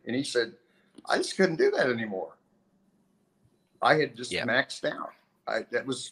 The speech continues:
Speaker 1: that was enough." So.
Speaker 2: Yeah. And in terms of the convention world, then you said you were kind of,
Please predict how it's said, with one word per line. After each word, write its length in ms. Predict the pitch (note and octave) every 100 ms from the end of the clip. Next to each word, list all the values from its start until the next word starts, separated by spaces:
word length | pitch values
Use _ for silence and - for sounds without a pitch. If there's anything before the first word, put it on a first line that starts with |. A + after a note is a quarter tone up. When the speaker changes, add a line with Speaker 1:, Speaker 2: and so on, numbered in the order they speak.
| -
Speaker 1:
that 100 | C3+
was 120 | D3+
enough." 340 | E3 - - - _ _ _ _ _ _ _ _ _ - _ - - - _ -
So. 180 | - - - - _ _ _ _ _ _ _ _ _ -
Speaker 2:
Yeah. 260 | F2+ E2 - -
And 140 | A2+
in 120 | A#2 A2
terms 460 | C#3+ D3 D3 -
of 280 | - A2 G2
the 80 | -
convention 520 | F#2+ F#2 G#2 - G#2
world, 180 | G2 F#2
then 160 | F#2+
you 120 | F2 F2+
said 240 | G2+ F2
you 80 | F2+
were 160 | F2
kind 240 | - F#2 F2
of, 200 | E2+